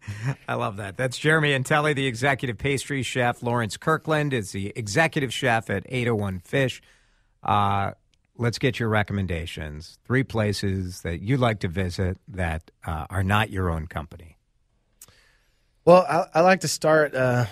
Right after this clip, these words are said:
Speaker 2: probably a restaurant a lot of people here in Minnesota aren't too familiar with.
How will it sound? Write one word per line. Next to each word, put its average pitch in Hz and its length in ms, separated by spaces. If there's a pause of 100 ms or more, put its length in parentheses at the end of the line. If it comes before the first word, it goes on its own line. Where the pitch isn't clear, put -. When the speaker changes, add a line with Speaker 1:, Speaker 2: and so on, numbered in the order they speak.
(340)
Speaker 2:
probably 151 220
a 127 40
restaurant 127 360
a 120 40
lot 123 160
of - 60
people 117 220
here 120 100
in 117 80
Minnesota 113 600 (100)
aren't 127 260
too - 220
familiar 110 400
with. 110 240